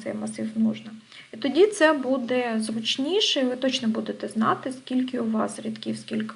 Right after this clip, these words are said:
колонок, і це буде зручніше для вашої програми. От, тому це просто є,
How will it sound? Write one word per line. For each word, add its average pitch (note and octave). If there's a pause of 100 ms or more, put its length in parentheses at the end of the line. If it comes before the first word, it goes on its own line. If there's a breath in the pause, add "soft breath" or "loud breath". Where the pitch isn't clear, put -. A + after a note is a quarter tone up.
колонок, E4
і G#3
це C#4+
буде A3+
зручніше B3+
для G#3+ (320 loud breath)
вашої G#3+
програми. G#3+ (920 loud breath)
От, G#3
тому D#4+
це D4
просто C4+
є, D4